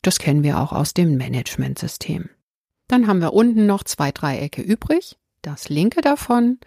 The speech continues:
darin steht Organisation oder organisatorische Bedingungen. Hier geht's im Grunde um die geschriebenen Regelungen, Aufbau- und Ablauforganisation oder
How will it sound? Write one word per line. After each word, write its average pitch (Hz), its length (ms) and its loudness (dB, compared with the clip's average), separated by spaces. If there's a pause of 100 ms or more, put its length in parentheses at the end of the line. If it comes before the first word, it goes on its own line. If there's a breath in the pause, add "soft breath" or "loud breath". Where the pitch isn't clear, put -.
(640 soft breath)
darin 233 340 4
steht - 460 -2 (300)
Organisation 147 1300 -2
oder 147 320 -4
organisatorische 143 1040 -2
Bedingungen. 220 680 2 (280)
Hier 247 200 2
geht's 233 220 2
im 180 120 0
Grunde 170 300 0
um 175 180 2
die 175 100 -2
geschriebenen 202 640 2
Regelungen, 175 600 -2 (280)
Aufbau- 170 460 2
und 151 120 -2
Ablauforganisation 185 1400 0 (500 soft breath)
oder 247 360 4